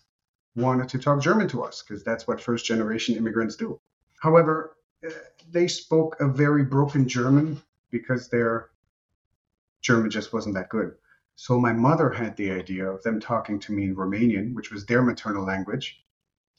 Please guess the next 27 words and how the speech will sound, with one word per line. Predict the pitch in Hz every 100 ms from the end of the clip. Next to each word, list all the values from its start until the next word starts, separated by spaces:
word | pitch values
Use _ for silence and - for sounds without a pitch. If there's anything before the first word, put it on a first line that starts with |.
| _ 135
And | 123
this | 120 135 -
way | 123
I | - 113
would | 110 110 - - - _ _ _
have | - 117 - - _ _ _ _ _ _ _ _ _
two | - 165 135
languages | 127 160 127 101 98
once | 120 113
I | 107
hit | 101 120 - _ -
kindergarten, | 143 151 117 95 92 - _ _ _ - _ -
uh, |
which | 127 127
is | 135
exactly | 127 117 117 131
what | 110
happened. | 113 127 113 101
I | 98
talked | - 113 - -
Romanian | 113 110 113 117 117 107
at |
home | 95 113 107
until | 98 120 104
I | 104 101 95 _
started | - 120 107 104
kindergarten, | - 147 123 110 101 101